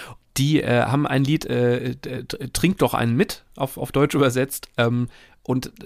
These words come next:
das er-, erklärt sehr schön, wie du halt als, als Nichtsahnender in der Kneipe landest und willst eigentlich gehen.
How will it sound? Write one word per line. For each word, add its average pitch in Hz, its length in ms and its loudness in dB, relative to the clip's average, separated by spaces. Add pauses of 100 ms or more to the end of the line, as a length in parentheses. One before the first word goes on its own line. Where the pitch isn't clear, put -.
das - 340 -4 (920)
er-, 135 160 -8
erklärt 156 380 0
sehr 151 140 4
schön, 165 340 2
wie 151 80 -2
du 147 180 2
halt 135 340 2
als, 123 340 -2
als 120 240 -2
Nichtsahnender 147 800 2
in 139 100 -2
der 123 100 0
Kneipe 131 320 0
landest 160 400 0
und 135 120 -2
willst 143 220 2
eigentlich 131 340 -2
gehen. 185 380 0